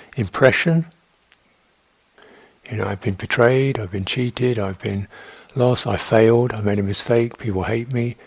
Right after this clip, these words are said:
That's an immediate flash impression. I'm wrong, something wrong with me. Yeah,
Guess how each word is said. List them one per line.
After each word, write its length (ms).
That's 240
an 80
immediate 360
flash 380
impression. 600
I'm 120
wrong, 380
something 300
wrong 220
with 140
me. 220
Yeah, 280